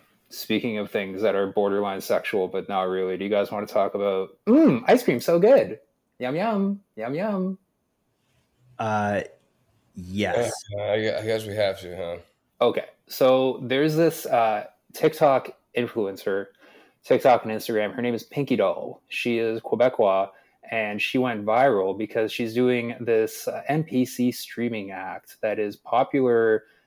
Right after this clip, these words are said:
Speaker 1: in, uh, Asia. But, uh, she was doing it and came to the attention of somebody who posted it, and the caption was something like, "I have no faith in society anymore. What is this coming to?" And the way that this works is,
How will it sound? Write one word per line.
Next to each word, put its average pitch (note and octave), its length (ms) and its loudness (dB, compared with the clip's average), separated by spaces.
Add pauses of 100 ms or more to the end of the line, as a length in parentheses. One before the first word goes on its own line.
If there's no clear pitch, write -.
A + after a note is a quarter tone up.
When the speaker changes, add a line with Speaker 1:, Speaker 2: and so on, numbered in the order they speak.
(240)
Speaker 1:
in, G#2+ 320 -4
uh, F#2+ 320 -4
Asia. A#2+ 560 0 (320)
But, G2+ 340 -4
uh, G#2 200 -2
she F3 180 4
was E3 100 8
doing C3 200 4
it A2 140 -6
and A2 140 -14
came A2+ 180 -8
to G#2+ 60 -10
the G#2+ 80 -4
attention G#2+ 340 -10
of A2 80 -10
somebody C#3+ 360 4
who A#2+ 100 0
posted B2+ 400 2
it, A2+ 260 2
and A2 120 -8
the G#2+ 40 -8
caption A#2 380 -4
was G#2 80 -10
something A2 240 -10
like, G#2 240 -4 (580)
"I G3 140 6
have F#3 140 8
no E3 120 4
faith D#3 220 2
in C3+ 80 -4
society B2+ 560 4
anymore. A2+ 340 -2
What C3+ 220 4
is A#2+ 180 2
this A2+ 140 -4
coming A2 340 -8
to?" G#2 300 -6 (400)
And A2+ 400 -6
the B2 80 -2
way D3 220 6
that A#2+ 420 2
this A2+ 260 -4
works C#3+ 560 4 (120)
is, A2 420 0